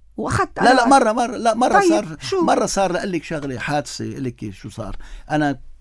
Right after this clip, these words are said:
Speaker 2: كنت يومتها بصايدة،
Speaker 1: مم.
Speaker 2: آه، قائد كتيبة، وكنت مأذون بالبيت، وكان في موكب لحزب الله، مرق من،
Speaker 1: بالستة وتسعين
Speaker 2: من الرمال.
Speaker 1: عم نحكي.
Speaker 2: ستة وتسعين أو سبعة وتسعين،
Speaker 1: مم.
Speaker 2: ما بعرف. ومرق،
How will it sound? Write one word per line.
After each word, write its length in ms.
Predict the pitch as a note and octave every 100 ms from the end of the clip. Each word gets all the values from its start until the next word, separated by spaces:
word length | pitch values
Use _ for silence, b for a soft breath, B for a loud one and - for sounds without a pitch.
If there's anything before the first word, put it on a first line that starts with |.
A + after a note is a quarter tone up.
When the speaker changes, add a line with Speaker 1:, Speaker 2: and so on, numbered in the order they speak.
| - -
Speaker 2:
كنت 220 | B2 -
يومتها 380 | A2 A2+ A#2 F#2+
بصايدة، 840 | F#2 F#2 E2+ - G#2 F#2+ D#2 F2+ - - - - - - _ - -
Speaker 1:
مم. 200 | D#4 C#4
Speaker 2:
آه، 500 | F#2+ E2 D#2+ D#2+ D2+
قائد 300 | - - -
كتيبة، 520 | - F2 E2+ D#2+ G#2 B2 - - - - - - - -
وكنت 720 | F#2+ F2 F#2 F2+ C#3+ - A#2+
مأذون 580 | A#2+ A#2 B2+ D#3 C#3+ A2
بالبيت، 440 | A2 G#2 G#2+ A2+ - - - - -
وكان 200 | - D3+
في 100 | C#3+
موكب 360 | - D#3+ B2+ G#2
لحزب 340 | A#2+ F#2 F2+
الله، 300 | D#2 E2 C3 - - - - - - - - - - - - -
مرق 400 | G#2 A#2+ G#2+ -
من، 160 | F#2 F#2
Speaker 1:
بالستة 360 | - - - C#4+
وتسعين 400 | A3 G#3 G#3+ G#3
Speaker 2:
من 60 |
الرمال. 120 | G3
Speaker 1:
عم 60 | G3
نحكي. 260 | - - F#4
Speaker 2:
ستة 180 | -
وتسعين 180 | D#3+ D3+
أو 60 | C3+
سبعة 220 | G#2+ F#2+
وتسعين، 320 | F2 - A2+ C#4
Speaker 1:
مم. 60 |
Speaker 2:
ما 80 | B3
بعرف. 160 | F3+ - - b b b b b
ومرق، 380 | A2 D3 E3